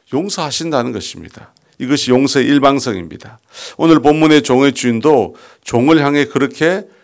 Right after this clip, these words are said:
용서를 베풀고 있습니다. 무조건적으로, 일방적으로 그 빚을 탕감해 주었습니다. 그렇다면 그런 빚의 탕감을 받은 자라면 이제 어떻게 살아가야 합니까?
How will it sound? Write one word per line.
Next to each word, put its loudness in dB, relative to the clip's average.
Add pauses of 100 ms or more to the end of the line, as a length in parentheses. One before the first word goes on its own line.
(160)
용서를 -4
베풀고 -10
있습니다. -20
무조건적으로, -4
일방적으로 0 (180)
그 -2
빚을 -2 (320)
탕감해 -8
주었습니다. -18 (1080)
그렇다면 -8 (380)
그런 4
빚의 0
탕감을 0
받은 -6
자라면 -6 (260)
이제 -6
어떻게 -2
살아가야 0
합니까? -14